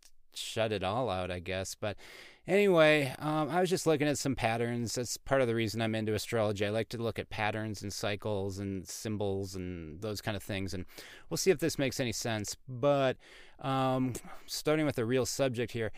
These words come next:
So anyway, um, the trial for Derek Chauvin, the former police officer who killed George Floyd last year in front of the entire world, starts this Monday, March eighth. And, um, it's happening while, this trial's happening while the planet Saturn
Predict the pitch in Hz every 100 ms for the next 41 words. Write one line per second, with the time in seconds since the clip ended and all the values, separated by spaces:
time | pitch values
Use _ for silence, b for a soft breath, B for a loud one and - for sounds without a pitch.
0 | B B - 156 147 185 180 151 135 -
1 | 143 143 139 135 - 147 - - 160 170
2 | 175 156 139 131 - - 135 123 131 127
3 | - 123 120 120 120 117 110 107 123 117
4 | 113 - 117 - 110 98 113 98 101 95
5 | - 110 98 101 98 87 - 104 104 101
6 | 87 95 - 104 101 98 90 110 101 95
7 | 92 110 101 95 104 107 98 92 B B
8 | B - 123 113 - 117 - 110 113 113
9 | 110 107 98 113 110 107 98 - - -
10 | 110 98 - - - B B B - 117
11 | 117 110 113 110 107 107 107 - 117 -
12 | 147 151 139 123 117 113 - 98 123 120
13 | 117 117 107 80 117 - 156 151 131 131
14 | 113 117 110 104 101 98 - 110 101 -
15 | - 165 139 110